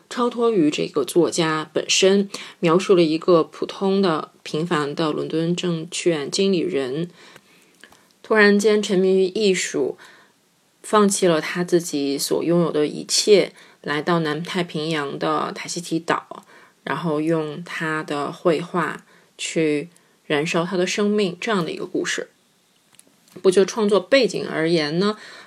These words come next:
高更其实只是《月亮右边》是原型的一个人物参考。那高更在立志从事绘画之前，也做过经纪人，一生非常的坎坷和贫困。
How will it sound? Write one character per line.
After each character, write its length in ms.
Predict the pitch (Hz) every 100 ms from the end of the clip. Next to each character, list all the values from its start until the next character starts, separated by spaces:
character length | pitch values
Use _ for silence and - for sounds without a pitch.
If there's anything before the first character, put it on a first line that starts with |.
| -
高 160 | 220
更 180 | 240 254
其 140 | 254 175
实 160 | 180
只 240 | 180 - 180
是 320 | - 170 160
《月 200 | 180 170
亮 140 | 151
右 60 | 170
边》 200 | 170 165
是 300 | 180 - 170
原 260 | 156 139 151
型 400 | - - 143 151
的 140 | -
一 160 | - -
个 320 | 165 160 - - -
人 200 | - 156
物 120 | 185 190
参 340 | - 214 226
考。 400 | - - - - - - _ -
那 280 | 180 170 165
高 160 | 180
更 280 | 180 190 202
在 320 | 202 175 165
立 180 | 160 185
志 220 | 180 175
从 180 | 160 147
事 160 | 170 175
绘 140 | 185
画 120 | 175
之 140 | 151 180
前， 420 | - 143 151 165
也 160 | - -
做 240 | - 185
过 200 | 175 -
经 200 | - 170
纪 100 | 170
人， 320 | 156 147 151
一 60 | 165
生 260 | 165 165 170
非 100 | 170
常 220 | 170 147
的 60 |
坎 240 | 156 - 160
坷 160 | 170
和 120 | 170 160
贫 320 | - 147 139
困。 320 | - 226 180